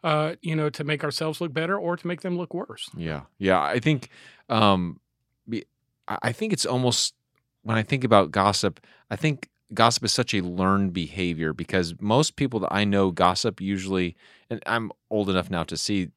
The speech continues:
Speaker 2: generations, but if I look and see one generation gossip, I guarantee you that they've learned something in their home and they're learning it as well. It's a learned behavior. And the, the other thing is this, I just think some people love conflict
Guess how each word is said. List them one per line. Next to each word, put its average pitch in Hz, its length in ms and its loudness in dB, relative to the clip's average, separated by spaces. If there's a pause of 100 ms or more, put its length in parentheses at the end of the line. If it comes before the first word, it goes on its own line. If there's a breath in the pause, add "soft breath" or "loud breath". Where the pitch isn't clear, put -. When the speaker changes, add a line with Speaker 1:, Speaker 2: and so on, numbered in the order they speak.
(140)
Speaker 2:
generations, 87 720 0
but 82 220 0 (340 soft breath)
if - 140 0
I 139 140 8
look 147 240 4
and 120 100 0
see 120 180 0
one 104 220 2
generation 110 460 2
gossip, 107 320 2
I 98 100 2
guarantee 92 480 -2
you 82 80 2
that 85 220 2 (160)
they've 92 260 2
learned 92 380 2
something 95 340 -2
in 87 100 0
their 85 100 -2
home 95 340 2 (420 soft breath)
and 87 480 2 (120)
they're 87 300 4
learning 80 360 -2
it 69 160 -12
as 85 160 -10
well. 85 160 2
It's 69 160 -2
a 135 60 6
learned 131 440 4
behavior. 95 560 0 (380 soft breath)
And 120 280 4
the, 135 120 2
the 127 140 2
other 180 160 4
thing 143 160 0
is 120 80 2
this, 113 180 0
I 127 100 -4
just 208 200 -4
think 123 160 -2
some 131 280 2
people 117 380 -2
love 107 720 6 (460)
conflict - 640 -2